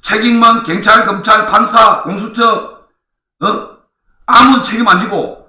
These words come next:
정부도 책임 안 지고, 국회의원들도 책임 안 지고 어떻게 하겠다는 겁니까? 정말 한심한,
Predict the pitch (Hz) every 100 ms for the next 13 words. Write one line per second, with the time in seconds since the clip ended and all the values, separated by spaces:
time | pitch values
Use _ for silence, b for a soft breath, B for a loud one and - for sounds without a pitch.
0 | - 254 262 254 247 - 220 196 180 190
1 | 156 - - _ 240 247 269 269 247 247
2 | 196 208 202 196 175 120 - - _ _
3 | _ _ _ _ _ _ 165 208 285 254
4 | - 123 - - - - _ _ _ _
5 | _ _ _ _ _ _ _ _ _ _
6 | _ _ _ _ _ _ _ _ _ _
7 | _ _ _ _ _ _ _ _ _ _
8 | _ _ _ _ _ _ _ 123 151 165
9 | 190 180 - 143 160 190 196 180 - -